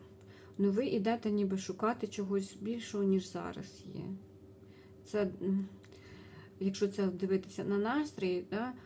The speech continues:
то я вже відчуваю, що там, де я зараз є, мені вже нема чого брати, і тому мені треба рухатися далі, шукати щось для себе нове, якісь нові дороги далі.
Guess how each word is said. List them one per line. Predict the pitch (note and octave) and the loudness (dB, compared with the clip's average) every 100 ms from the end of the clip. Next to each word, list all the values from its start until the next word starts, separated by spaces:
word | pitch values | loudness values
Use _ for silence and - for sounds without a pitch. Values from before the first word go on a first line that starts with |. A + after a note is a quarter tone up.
| - - - - | -16 -16 -18 -4
то | G#3+ G#3 G3+ | 4 6 8
я | G3 G#3+ | 8 6
вже | A3 G#3+ | 4 2
відчуваю, | G3 G3 G#3 A3 G#3+ | 0 0 2 4 2
що | - | 0
там, | G#3 G#3 | 2 4
де | G3 | 4
я | G3+ | 4
зараз | G3 G3 F#3+ F#3+ - | 4 2 0 -4 -4
є, | C4+ | 0
мені | C4 G#3+ A3 A3+ | 4 6 6 4
вже | G#3 G#3 | 2 2
нема | G3+ G#3 A3+ | 4 4 2
чого | G#3 G3 | 0 -2
брати, | F#3 F#3+ F#3 F3+ F3 E3 | 0 0 0 -2 -4 -4
і | |
тому | F3+ G3 A3+ | -2 2 4
мені | A3 G#3 | 4 2
треба | G3+ G3 F#3+ | 2 0 2
рухатися | G3 G3 F#3+ G3 G3 | 0 0 -4 -4 -4
далі, | F3+ F3 D#3+ D3+ C3+ - - F#3+ | -4 -2 -2 -2 -4 -8 -8 -8
шукати | - G3 G#3+ G3 F#3+ F#3 | -8 -2 -2 0 -4 -6
щось | - F3+ | -6 -6
для | - F#3 | -6 -6
себе | - F#3+ F#3 | -4 -4 -4
нове, | F3 E3+ F3 | -4 -6 -8
якісь | - G3 G3 | -8 -8 -4
нові | F#3+ F3+ | -2 0
дороги | F3+ F#3+ A3 G3 | -2 -2 -2 -2
далі. | F#3+ A3 G3 | -2 0 -2